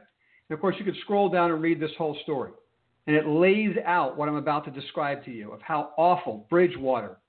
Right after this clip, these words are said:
and D E Shaw and Renaissance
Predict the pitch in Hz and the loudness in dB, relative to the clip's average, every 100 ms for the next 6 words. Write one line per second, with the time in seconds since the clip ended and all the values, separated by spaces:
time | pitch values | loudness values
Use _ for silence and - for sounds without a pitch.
0 | _ _ _ _ _ - 143 - 185 202 | _ _ _ _ _ -10 -10 -4 -2 -2
1 | 180 147 - 175 160 135 - _ _ _ | -2 -6 -6 -2 -2 -2 -6 _ _ _
2 | _ _ _ _ _ _ 147 143 160 180 | _ _ _ _ _ _ -4 0 4 4
3 | 175 185 165 | 2 0 -2